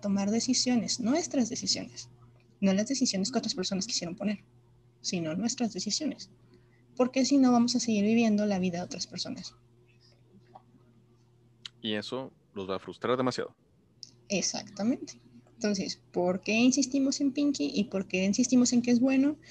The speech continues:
Speaker 1: Porque tiene una función, ¿sí? Igual que el cerebro. Y juntos van a hacer que nosotros, juntos hacen que nosotros funcionemos y juntos determinan cuál es nuestra personalidad.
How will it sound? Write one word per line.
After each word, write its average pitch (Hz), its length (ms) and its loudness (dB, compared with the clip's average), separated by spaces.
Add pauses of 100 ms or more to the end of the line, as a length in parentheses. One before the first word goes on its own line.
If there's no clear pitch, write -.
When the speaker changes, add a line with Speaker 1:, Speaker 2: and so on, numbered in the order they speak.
(200)
Speaker 1:
Porque 226 200 -4
tiene 262 180 4
una 294 100 2
función, 233 420 2 (840)
¿sí? 254 260 -2 (280)
Igual 202 260 4
que 240 100 -6
el - 40 2
cerebro. - 320 -4 (760)
Y 254 120 10
juntos 262 720 2
van 190 240 2
a 190 40 2
hacer 202 220 -2
que - 80 -4
nosotros, - 320 -6 (200)
juntos 311 380 4
hacen 247 300 4
que 226 80 -2
nosotros - 300 -6
funcionemos 202 800 -2
y 233 100 8
juntos 254 520 6
determinan 208 640 2
cuál 196 260 -2
es 196 120 -6
nuestra 190 340 -2
personalidad. 196 680 -2